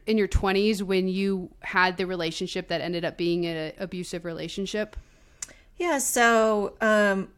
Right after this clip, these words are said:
Speaker 2: like we just mentioned, I was on my own really young, and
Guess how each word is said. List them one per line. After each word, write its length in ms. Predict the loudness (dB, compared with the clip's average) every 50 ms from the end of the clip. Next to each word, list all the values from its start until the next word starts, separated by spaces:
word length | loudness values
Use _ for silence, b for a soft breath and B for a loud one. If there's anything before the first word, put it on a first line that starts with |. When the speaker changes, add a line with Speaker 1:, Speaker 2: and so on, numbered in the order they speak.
| -20 -4 0
Speaker 2:
like 180 | 0 0 0 0
we 80 | -2
just 180 | -2 -2 0 0
mentioned, 320 | 0 0 0 0 0 2
I 60 | 2
was 140 | 2 2 0
on 220 | -2 -4 -4 -2 0
my 160 | 2 2 2
own 120 | 2 2
really 220 | 2 0 0 -2 -2
young, 460 | -2 -2 -2 0 -2 -2 -2 -4 -6 -8 _
and 520 | -4 -4 -2 -2 -2 0 0 -2 -2 -2